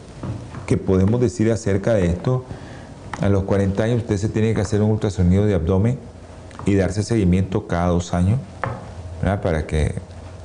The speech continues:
le puedan detectar, dice, ¿verdad? Cuando ya te detectan, ya el mal ya comenzó desde hace rato.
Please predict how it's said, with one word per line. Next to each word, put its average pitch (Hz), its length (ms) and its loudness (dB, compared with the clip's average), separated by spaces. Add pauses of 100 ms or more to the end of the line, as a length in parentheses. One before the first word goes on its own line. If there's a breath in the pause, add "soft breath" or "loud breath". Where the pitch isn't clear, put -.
(760)
le 87 120 2
puedan 101 380 2
detectar, 107 540 0
dice, 101 260 0
¿verdad? 90 220 0
Cuando 85 220 0
ya 78 180 0
te 113 80 0
detectan, 110 680 2
ya 85 260 4
el 104 140 2
mal 95 280 4
ya 98 180 2
comenzó 90 480 2
desde 85 160 2
hace 80 200 0
rato. - 360 -4